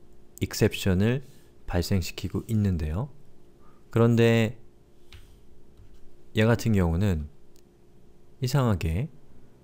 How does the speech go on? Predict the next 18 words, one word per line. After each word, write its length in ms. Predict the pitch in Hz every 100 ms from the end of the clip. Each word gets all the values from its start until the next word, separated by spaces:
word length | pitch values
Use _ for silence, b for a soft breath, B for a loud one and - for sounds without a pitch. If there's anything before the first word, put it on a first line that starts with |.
| - -
아무런 420 | - 117 139 131
문제가 380 | 117 95 98 90
없는데 480 | 82 80 76 80 92
얘는 320 | 104 117 127 107
왜 260 | 117 120 98
유독 380 | 110 143 143 -
똑같은 500 | 139 - 143 - 123
익셉션인데 680 | - 107 - 104 98 95 95
붉은색 760 | - 104 101 113 107 117 98 b b b b b b
밑줄이 520 | - 95 - - 107 107
쳐져 340 | - 123 113
있을 260 | 87 - 90
것인가 720 | - 85 92 82 85 78 98
라고 220 | 110 85
하는 260 | 92 113 107
것이 400 | 87 - 113 85 B B B B B - -
이 380 | - 107 107 107 -
예제의 600 | 90 85 92 87 98 110